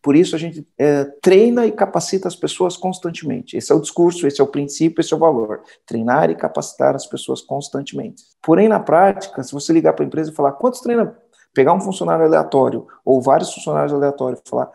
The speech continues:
"Quantos treinamentos você fez no último, no último ano?" Aí os funcionários falam, "Nenhum."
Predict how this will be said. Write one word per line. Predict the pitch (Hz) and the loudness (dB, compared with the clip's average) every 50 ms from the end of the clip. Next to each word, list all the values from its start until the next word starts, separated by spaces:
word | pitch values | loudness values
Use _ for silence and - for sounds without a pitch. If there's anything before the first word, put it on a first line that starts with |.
| _ _ _ - | _ _ _ -8
"Quantos | - 226 233 233 | -4 -4 -4 -4
treinamentos | - 254 240 226 214 190 175 165 175 143 | -4 -2 -2 0 0 -2 -4 -6 -8 -10
você | 143 - 143 | -10 -10 -10
fez | 139 - 135 135 127 | -8 -4 -4 -4 -4
no | 127 127 | -4 -6
último, | 127 127 127 - 120 123 120 120 120 120 - | -8 -8 -8 -8 -6 -6 -6 -6 -6 -8 -6
no | 120 123 | -6 -6
último | 131 131 - - 123 131 151 | -6 -6 -8 -6 0 2 2
ano?" | 165 170 147 127 - _ _ _ _ _ | 2 2 0 -4 -10 _ _ _ _ _
Aí | - 120 135 | -2 0 0
os | 143 139 - - - | 0 -2 -4 -14 -12
funcionários | - 151 151 156 143 143 143 143 | -12 -10 -6 -6 -6 -6 -6 -6
falam, | 123 120 117 - - _ _ _ _ _ - | -6 -6 -8 -10 -14 _ _ _ _ _ -12
"Nenhum." | - 156 190 196 175 151 156 | -8 -6 -4 -4 -6 -8 -12